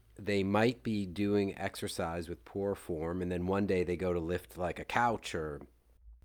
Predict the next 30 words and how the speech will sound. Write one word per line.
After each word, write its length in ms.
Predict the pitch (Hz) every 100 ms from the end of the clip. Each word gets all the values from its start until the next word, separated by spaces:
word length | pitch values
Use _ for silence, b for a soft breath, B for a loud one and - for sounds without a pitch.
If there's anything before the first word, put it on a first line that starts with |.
| -
a 80 | 92
heavy 240 | 110 92
shopping 400 | - 101 - 101
bag. 340 | 98 98 95
And 320 | 90 85 85 78
by 160 | 139
the 80 | 147
way, 80 | 131
they're 140 | 92
not 260 | 101 107 85
warmed 320 | 90 80 78
up, 180 | 131 -
they're 120 | -
not 180 | - -
primed, 300 | 107 104 95
they're 80 | 90
just 200 | 95 -
doing 280 | 120 117
something 360 | 110 110 101 95
rapidly 520 | 90 90 90 90 92
that 200 | 85 82
they're 120 | 87
not 180 | 87 87
prepared 380 | - - 87 82
for, 260 | 90 87 90
and 180 | 95
they 80 | 98
hurt 220 | 92 95
their 100 | 95
back. 380 | 87 82 82 -